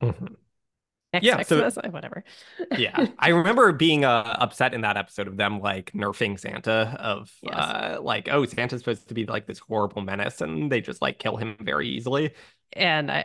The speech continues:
Speaker 2: like, they screw up the time machine or something, and so they didn't actually kill him.
Speaker 1: Yeah,
Speaker 2: I don't know.
Speaker 1: I, I
Speaker 2: Something.
Speaker 1: don't remember the resolution to it.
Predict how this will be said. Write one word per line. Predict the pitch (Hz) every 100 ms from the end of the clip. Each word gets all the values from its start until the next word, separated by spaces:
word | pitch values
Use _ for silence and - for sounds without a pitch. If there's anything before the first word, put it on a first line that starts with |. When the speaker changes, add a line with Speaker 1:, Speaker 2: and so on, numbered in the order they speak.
| -
Speaker 2:
like, | 190 160 160
they | 170 156 147 143 147
screw | - - 175 160
up | 156 -
the | 151
time | - 160 151
machine | 156 - 156 151 151
or | 160
something, | 156 151 151 143 139
and | 139
so | 147
they | 139 131 131 131 - _
didn't | - 165 151
actually | 156 165 - 170 170
kill | 247 180
him. | 190 175 170 - _ _ _ _ _ _ -
Speaker 1:
Yeah, | 139 95 82
Speaker 2:
I | 95
don't | 101 107
know. |
Speaker 1:
I, | 110 95
I | 98
Speaker 2:
Something. | 95
Speaker 1:
don't | 101 101
remember | 92 90 76
the | -
resolution | 104 - - 131 139
to | 170
it. | 180